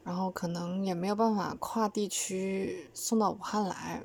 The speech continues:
那天晚上是我觉得最沉重的那天晚上，就是万万没有想到在这个时候的资源啊什么的就变成了一个钱也买不到的东西。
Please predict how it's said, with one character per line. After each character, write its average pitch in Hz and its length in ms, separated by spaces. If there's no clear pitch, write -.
那 262 220
天 202 240
晚 180 180
上 190 220
是 - 220
我 175 100
觉 160 180
得 190 380
最 247 160
沉 185 380
重 233 220
的 208 60
那 190 80
天 185 200
晚 180 180
上， 196 240
就 226 100
是 202 280
万 226 240
万 240 160
没 185 100
有 185 140
想 - 260
到 180 340
在 240 140
这 269 160
个 269 100
时 196 160
候 190 180
的 185 100
资 220 340
源 185 180
啊 175 380
什 - 240
么 - 160
的 - 300
就 190 480
变 208 200
成 180 180
了 180 80
一 185 100
个 185 400
钱 180 520
也 262 80
买 226 180
不 - 100
到 185 100
的 180 80
东 196 200
西。 - 220